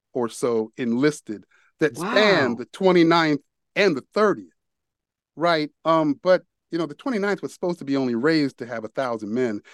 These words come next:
Speaker 1: and I think they ended up going over. It was, they ended up having nearly thirteen hundred men in the twenty-ninth, and then the overflow went into the thirtieth. Um, but, you know, the, some of the records, you know, are, are, are,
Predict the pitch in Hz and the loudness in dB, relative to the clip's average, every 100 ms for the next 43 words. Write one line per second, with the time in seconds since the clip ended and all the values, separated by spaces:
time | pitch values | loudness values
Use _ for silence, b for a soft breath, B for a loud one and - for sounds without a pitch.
0 | B - 135 233 175 170 156 120 135 117 | B -4 -2 0 2 2 2 -2 -2 0
1 | 135 127 104 104 107 - 120 127 139 117 | 0 0 -2 -12 -14 -16 -12 -6 -4 -4
2 | 107 113 107 107 - _ - 131 147 123 | -6 -10 -10 -12 -14 _ -4 2 2 2
3 | 110 131 127 123 120 110 110 135 120 101 | -2 -4 -4 -8 -8 -6 -4 -2 -2 -6
4 | - 127 110 123 110 - b b b 139 | -8 -6 -4 -6 -6 -14 b b b -2
5 | 135 127 143 131 - 120 117 110 107 95 | 0 4 4 2 -2 -4 -2 -4 -6 -14
6 | - 165 165 110 - _ _ _ _ - | -2 0 2 -2 -8 _ _ _ _ 2
7 | 151 156 143 131 - _ _ _ _ 113 | 6 6 6 4 -2 _ _ _ _ 0
8 | 165 147 _ _ 190 233 185 165 160 160 | 2 2 _ _ -4 0 0 0 -6 -6
9 | - 311 180 214 - 156 131 _ _ - | -2 -2 0 -4 -4 -8 -10 _ _ -18
10 | 160 170 156 135 127 131 135 | -10 -2 0 0 -2 -6 -6